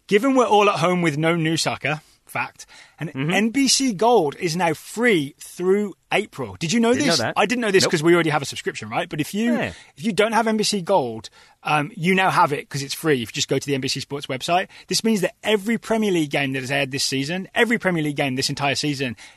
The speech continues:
Speaker 1: is available to watch for free, um, on the N B C website, which is great, right? So
Speaker 2: Mm-hmm.
Speaker 1: Daniel says, "Given that all that stuff is available, what are the top five games of the Premier League twenty nineteen twenty season that are worth rewatching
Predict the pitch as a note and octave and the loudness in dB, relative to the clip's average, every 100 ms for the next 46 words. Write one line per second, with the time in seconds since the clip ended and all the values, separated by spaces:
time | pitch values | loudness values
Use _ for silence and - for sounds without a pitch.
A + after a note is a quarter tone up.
0 | _ - G#3 G3 F3 F#3 E3+ D3 C#3+ C#3 | _ -2 2 2 4 4 4 2 0 -2
1 | B2+ C#3+ - D#3 D#3 B2+ A#2 - C#3 B2 | -2 -8 -8 0 2 2 -4 -6 -6 -4
2 | B2+ D3 C3+ C#3 C3 B2 - A#2+ A2+ - | -6 -8 -2 -2 -2 -4 -6 -6 -8 -12
3 | G2 G2+ - C3+ E3 C3 _ _ - D3 | -16 -20 -12 -8 -8 -8 _ _ -8 -2
4 | C#3+ G2 A2+ D3+ - - - - - F3 | -2 -4 -12 -12 -14 -20 -20 -8 -2 0
5 | D#3 G#3+ A3 - A#3 D#3+ - G3+ A3 - | 2 0 0 2 2 2 0 2 2 0
6 | F#3 F3+ F3 F3+ D#3+ C#3+ F3 E3 B2+ G2+ | 0 0 0 -4 -4 -2 0 0 -4 -12
7 | - _ _ _ _ C#3 G3 F#3+ - - | -18 _ _ _ _ -4 0 0 0 0
8 | A#3 - A#3 A3+ E3+ A#3 G3 C#3 B2 - | -2 2 2 2 2 2 2 0 -6 -8
9 | D#3 D3 - E3+ E3 D3+ - E3+ D#3+ D#3 | -6 -4 0 0 0 -2 -2 -2 0 -2
10 | D#3+ D3+ D3+ C#3 - D#3 D#3+ G3+ - - | -2 -2 -2 -2 0 -2 -2 -4 -6 -16
11 | - D#3+ D3+ D#3 C#3+ C3+ D3 G#3+ G3 E3 | -8 0 2 2 0 0 2 4 4 2
12 | - B2+ B2 | 0 -4 -6